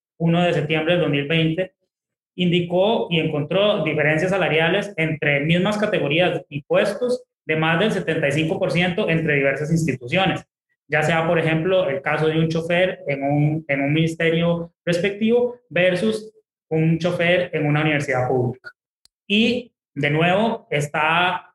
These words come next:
que por ese fraccionamiento del, del ordenamiento de las remuneraciones en el sector público,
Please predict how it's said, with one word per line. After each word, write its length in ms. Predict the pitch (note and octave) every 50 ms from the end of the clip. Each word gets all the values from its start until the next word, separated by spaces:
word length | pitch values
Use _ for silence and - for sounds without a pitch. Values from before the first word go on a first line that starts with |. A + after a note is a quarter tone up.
| _ _ _
que 140 | F#3 G3 G3
por 220 | G3 - D3+ D3+
ese 140 | D3+ D3+ E3
fraccionamiento 1040 | D#3+ E3+ E3 E3+ - F#3 F3+ F3 E3+ F3 F#3 G3+ G#3 G3+ G3+ G3+ G3+ - D3+ - - _ -
del, 560 | C#3+ C#3 C3+ C3+ C3 C3 B2 B2 B2 B2 B2 - _ _
del 280 | - C3+ C3 C#3+ C#3 C3+
ordenamiento 920 | C3+ C#3 C#3 C#3 C#3 C#3 C#3 C#3+ C3+ C3 C#3 D3 D3+ D#3 E3 E3 E3 F3+
de 60 | F3+ F3
las 100 | E3+ E3
remuneraciones 680 | E3 E3+ E3 D#3+ D#3+ D#3 D3+ - - F#3 F#3 F3 C#3
en 100 | C3+ C3
el 60 | B2+
sector 300 | B2 B2 B2 - B2+ -
público, 540 | - F3+ F3 E3 F3 F3 E3+ - G#3+ G#3+ G#3